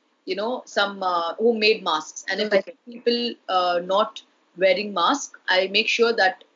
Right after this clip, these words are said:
Speaker 1: you know, I give them a couple of, uh, masks and I tell them. If they don't listen, it's up to them. But I, I make sure I do my duty and, uh, tell them, you know, that, you know, this is the situation. Because I feel all of us are sitting at home is because of the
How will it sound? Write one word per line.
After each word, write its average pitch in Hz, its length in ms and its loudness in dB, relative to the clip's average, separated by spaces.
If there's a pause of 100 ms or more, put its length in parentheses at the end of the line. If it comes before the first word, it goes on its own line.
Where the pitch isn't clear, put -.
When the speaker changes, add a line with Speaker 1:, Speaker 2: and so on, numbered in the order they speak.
Speaker 1:
you 185 120 -6
know, 202 80 -2
I 190 120 2
give 180 200 -8
them 190 280 2 (120)
a - 40 -18
couple 190 260 -2
of, 185 180 2 (160)
uh, 156 280 -8
masks 165 420 -2
and 185 100 -2
I 175 280 -2
tell 233 220 6
them. 160 220 -2 (320)
If 220 100 -4
they 240 100 6
don't 277 220 8
listen, 277 220 4
it's 294 120 0
up - 180 2
to 247 60 -4
them. 165 240 0 (520)
But 185 300 0
I, 190 320 2
I 196 100 2
make 240 200 0
sure 269 120 4
I 247 60 2
do 208 160 -4
my 214 140 -4
duty 196 460 -10 (120)
and, 180 340 -2
uh, 160 360 4
tell 269 240 6
them, 175 240 0 (160)
you 170 100 -10
know, 220 220 -6
that, 185 260 0
you 170 140 -8
know, 233 140 -6
this 196 220 -14
is - 60 -16
the 202 80 -6
situation. 180 640 -4 (260)
Because 277 400 2
I 302 100 2
feel 302 340 2 (440)
all 233 140 8
of 294 80 0
us 294 100 -6
are 294 60 -2
sitting 277 280 -4
at 247 120 -4
home 247 200 4
is 220 100 -6
because 247 320 2
of 220 140 -6
the 190 80 -14